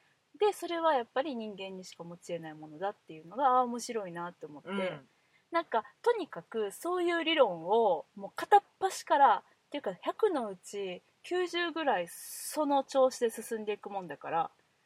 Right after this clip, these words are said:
Speaker 1: ね。
Speaker 2: なんかね、行動心理学と、
Speaker 1: うん。
Speaker 2: 脳科学と、
Speaker 1: うん。
Speaker 2: みたいな、なんかね、似たよ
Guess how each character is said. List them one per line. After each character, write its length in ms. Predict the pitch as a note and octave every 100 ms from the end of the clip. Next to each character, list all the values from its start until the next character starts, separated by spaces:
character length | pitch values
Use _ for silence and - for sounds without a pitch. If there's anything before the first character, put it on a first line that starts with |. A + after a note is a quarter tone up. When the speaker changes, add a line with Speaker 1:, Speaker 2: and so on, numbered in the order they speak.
| _ _ _ _ -
Speaker 1:
ね。 140 | B3
Speaker 2:
な 100 | A#3+
ん 20 |
か 280 | G#3+ F#3 F3+
ね、 180 | F3+ G#3+ G3
行 360 | - A#3+ B3
動 340 | A3+ A#3 A#3+ A#3
心 480 | - A#3 A#3 A3+
理 160 | A3 A3+
学 380 | F#3+ F#3 - F3
と、 560 | - F#3+ G3 F#3 F3 A#3
Speaker 1:
う 60 |
ん。 240 | B3+ F#3+ F3+ -
Speaker 2:
脳 360 | F#3 G#3 G#3+ G#3+
科 240 | - A3+
学 400 | G3 F#3+ - F3
と、 320 | D#3+ F3+ F3+
Speaker 1:
う 60 | F3
ん。 80 | -
Speaker 2:
み 40 | F3+
た 140 | D#3+
い 60 | D#3
な、 100 | D#3
な 100 | F#3
ん 20 |
か 140 | F#3
ね、 140 | F3 F3
似 180 | G#3+
た 180 | A#3
よ 60 | F4